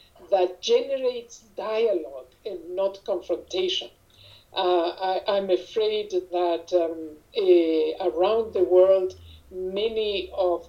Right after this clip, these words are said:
the sectors and groups, um, drive their message, uh, as an attack, an attack to what is going on. And I think we have to be firm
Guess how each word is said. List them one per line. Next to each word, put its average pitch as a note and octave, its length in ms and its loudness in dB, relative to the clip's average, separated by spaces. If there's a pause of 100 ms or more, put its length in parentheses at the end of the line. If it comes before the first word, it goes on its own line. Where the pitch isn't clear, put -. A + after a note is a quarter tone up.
the D#3 100 -4
sectors G#3 920 -4
and E3 140 -8 (200)
groups, A3+ 640 -8 (400)
um, F4+ 560 4 (440)
drive G#3+ 500 2
their F3+ 220 6
message, G3+ 880 -4
uh, F#3 680 4
as G3+ 120 -4
an G3 140 -4
attack, - 680 -10 (300)
an - 140 -4
attack - 460 0
to F#3 180 2
what F3+ 240 4
is E3 140 0
going E3+ 300 2
on. D#3+ 240 -2
And G#3 220 0
I A#3+ 140 2
think F#4 240 -2
we E4+ 200 4
have A#4+ 220 0
to C4 80 -14
be G#3 320 -14 (180)
firm B3 480 2